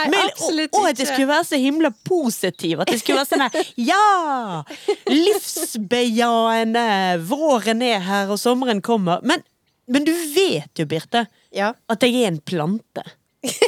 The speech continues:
Speaker 2: Ja, jeg vet jo det.
Speaker 1: Ja.
Speaker 2: Jeg håper å si,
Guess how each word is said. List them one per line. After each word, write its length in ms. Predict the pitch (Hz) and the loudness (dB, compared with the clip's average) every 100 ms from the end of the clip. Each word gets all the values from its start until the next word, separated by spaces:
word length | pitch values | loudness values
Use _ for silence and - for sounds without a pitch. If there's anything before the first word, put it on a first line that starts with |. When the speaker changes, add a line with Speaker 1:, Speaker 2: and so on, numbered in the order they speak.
| - | -2
Speaker 2:
Ja, 240 | 302 247 262 | -6 -2 0
jeg 160 | 370 311 | -2 -2
vet 380 | 311 349 - 220 | -4 -4 -2 0
jo 40 | |
det. 140 | 214 226 | 2 2
Speaker 1:
Ja. 160 | 349 370 - _ _ - - - _ _ _ | 0 -2 -4 _ _ -12 -12 -12 _ _ _
Speaker 2:
Jeg 260 | - - 254 | -10 -6 -4
håper 220 | 277 277 | -4 -2
å 40 | 277 | 0
si, 200 | 254 | 2